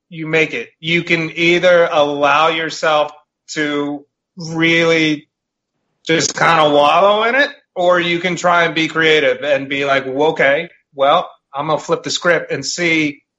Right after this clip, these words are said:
see what I can do." You know, see how can we come up with creative ways to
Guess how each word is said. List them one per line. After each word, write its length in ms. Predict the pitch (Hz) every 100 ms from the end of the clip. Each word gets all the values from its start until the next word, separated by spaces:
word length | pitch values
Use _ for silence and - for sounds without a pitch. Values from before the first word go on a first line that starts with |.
| _ _
see 440 | - _ - 269
what 240 | 269 208 180
I 180 | 175
can 280 | 175 165 151
do." 480 | 156 160 151 127 131
You 140 | 147 139
know, 260 | 151 151
see 280 | 156 196 180 165 - -
how 300 | - 185 220
can 180 | 214 170
we 320 | 165 156 151
come 300 | - 160 151
up 200 | 147 147
with 380 | 139 139 135 -
creative 680 | - 156 143 147 143 143 135 -
ways 720 | 143 139 131 131 131 127 - _ _ -
to 800 | 151 139 127 123 123 123 123 127